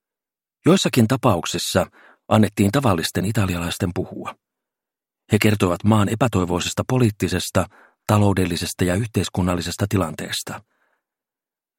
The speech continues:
Siitä, että viimeisten vuosien aikana on kokeiltu kaikkia mahdollisia hallituskombinaatioita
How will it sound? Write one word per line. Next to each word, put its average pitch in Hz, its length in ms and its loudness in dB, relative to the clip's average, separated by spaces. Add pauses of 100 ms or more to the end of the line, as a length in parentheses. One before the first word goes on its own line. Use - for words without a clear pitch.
Siitä, 107 260 4
että 95 180 -6
viimeisten 101 480 2
vuosien 98 380 0
aikana 95 440 0 (480)
on 110 140 2
kokeiltu 107 400 0
kaikkia 107 400 0
mahdollisia 95 540 0
hallituskombinaatioita 87 1300 -4